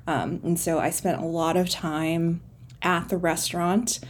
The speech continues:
um, like, after school. It was, like, kind of like your daycare. Like, you go there after school.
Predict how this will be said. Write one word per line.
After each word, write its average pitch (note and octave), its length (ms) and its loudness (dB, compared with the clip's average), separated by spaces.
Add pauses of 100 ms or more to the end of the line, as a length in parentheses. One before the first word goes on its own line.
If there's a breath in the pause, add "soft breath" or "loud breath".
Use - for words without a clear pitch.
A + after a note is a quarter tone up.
(460 loud breath)
um, D#3+ 260 0
like, D3 220 -2
after - 280 -6
school. G#3+ 460 2
It D#3+ 40 0
was, - 100 -4
like, F3 100 4
kind A3 160 6
of G#3+ 80 8
like G3 160 6
your E3+ 120 4
daycare. C#3 420 2
Like, - 140 2
you C#3+ 120 2
go D#3 180 2
there D3+ 160 2
after C3 300 -2
school. F#3+ 640 4